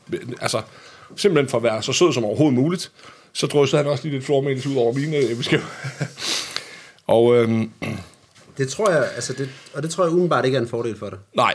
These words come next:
Speaker 1: ikke,
Speaker 2: Nej.
Speaker 1: ikke umiddelbart. Og hvad hedder det? Jeg kan sige, jeg har allerede puttet lidt sukker i dejen for at gøre dem sådan lidt julekageagtige, øhm. Men her har vi jo med en, øh, lidt anden type æbleskive at gøre. Det er en, øh, andeæbleskive, stegt i andefedt med, øh, tørret,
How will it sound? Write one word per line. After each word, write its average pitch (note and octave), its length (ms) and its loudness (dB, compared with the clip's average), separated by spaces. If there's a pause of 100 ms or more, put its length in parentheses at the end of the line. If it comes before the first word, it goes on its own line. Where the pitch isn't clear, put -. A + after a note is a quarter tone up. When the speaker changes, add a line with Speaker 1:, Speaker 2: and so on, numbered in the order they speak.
(140)
Speaker 1:
ikke, D3+ 160 4
Speaker 2:
Nej. D#3 140 4
Speaker 1:
ikke E3 120 0
umiddelbart. D#3 320 4
Og C3+ 100 4
hvad C3+ 100 4
hedder C#3 140 6
det? C3 180 6
Jeg A#2+ 80 4
kan C3 100 2
sige, D#3+ 160 2
jeg C#3+ 100 4
har D3+ 100 0
allerede D3 240 0
puttet C#3+ 260 2
lidt D#3+ 120 4
sukker D3+ 280 4
i C#3+ 40 4
dejen B2 440 0
for A2+ 540 4 (120)
at A2 100 -2
gøre G#2+ 180 2
dem A2 80 -4
sådan B2+ 160 0
lidt A#2+ 140 0
julekageagtige, B2 1000 -2
øhm. G#2+ 340 -6 (680)
Men D#3+ 120 6
her F#3+ 140 8
har F#3 180 4
vi D#3+ 80 0
jo D#3 80 2
med C#3 280 4
en, C3+ 140 4
øh, B2+ 140 4
lidt C3+ 140 2
anden F#3+ 200 4
type F#3 220 4
æbleskive D#3 360 2
at D3+ 60 0
gøre. C3+ 400 2
Det C3+ 180 2
er B2 80 2
en, A2+ 280 -2
øh, G#2 220 0 (300)
andeæbleskive, D3 840 0 (640)
stegt C#3 340 0
i C3+ 80 4
andefedt C3+ 540 0
med, B2 400 2
øh, G#2+ 500 2 (840)
tørret, C3 480 4